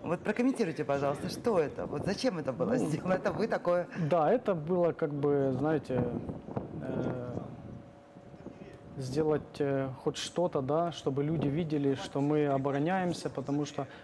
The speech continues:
Speaker 2: контакты с веш-, с внешним миром были обрезаны, да, к нам уже никто не заходил, никто не поступал, созваниваться было очень сложно.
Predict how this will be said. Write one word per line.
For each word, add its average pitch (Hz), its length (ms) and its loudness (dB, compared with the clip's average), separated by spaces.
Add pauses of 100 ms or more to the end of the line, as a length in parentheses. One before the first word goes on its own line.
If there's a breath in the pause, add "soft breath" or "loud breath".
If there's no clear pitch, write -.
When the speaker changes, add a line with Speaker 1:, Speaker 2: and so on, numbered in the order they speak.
Speaker 2:
контакты 151 480 0
с - 160 -8
веш-, - 340 -2
с - 180 -10
внешним 156 420 2
миром 143 280 2
были 131 440 0 (380 loud breath)
обрезаны, 190 580 4
да, 170 200 2
к - 80 -6
нам 156 180 2
уже 143 160 2
никто 147 300 0
не 147 120 2
заходил, 165 500 0
никто 160 320 0
не 151 100 2
поступал, 151 540 0
созваниваться 143 640 0
было 135 220 -2
очень 135 240 -4
сложно. 190 440 0